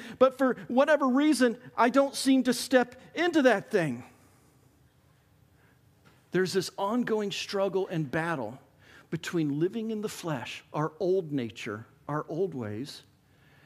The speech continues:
and living in the Spirit, which is new life in Christ. While we're here on this side of eternity, there's a wrestling match going on the entire time. And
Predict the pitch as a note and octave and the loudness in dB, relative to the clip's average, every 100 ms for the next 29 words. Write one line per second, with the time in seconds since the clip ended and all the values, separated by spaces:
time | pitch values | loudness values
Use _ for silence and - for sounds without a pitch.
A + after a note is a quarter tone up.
0 | - - - - E3 E3 F3+ G3 F#3+ F3+ | -20 -20 -20 -6 -4 0 0 0 -2 -4
1 | D#3+ - - G#3 E3+ D3 C#3+ F#3 E3 D#3+ | -6 -8 -6 -6 -6 -8 -8 -8 -6 -2
2 | E3+ F3 F3+ F3 C3+ - - - D#3+ D#3 | -2 0 -2 -4 -8 -14 -18 -12 -8 -8
3 | - F#3+ C3 A2 - - - _ _ _ | -6 -6 -6 -10 -16 -18 -20 _ _ _
4 | _ _ - - - E3 G3 F#3 - A3+ | _ _ -20 -10 -2 -2 -2 -4 -4 -2
5 | F#3+ E3+ G3 - F#3+ F3 E3 G#3+ A3 E3 | 0 -2 -4 -4 -4 -4 -6 -6 -4 -4
6 | - - - F#3 G3+ F3+ G3 G#3+ - G3+ | -6 -16 -6 -4 -2 -2 -2 -4 -8 -4
7 | E3+ D3+ D3 C3+ - D#3 D3 D3 C#3+ D3 | 0 0 -2 -6 -4 -2 -2 -2 -2 -2
8 | D#3 C#3+ - E3+ F#3 F3 - G3+ G#3 D#3+ | -4 -4 -8 -8 -8 -8 -8 -8 -6 -4
9 | D3 | -4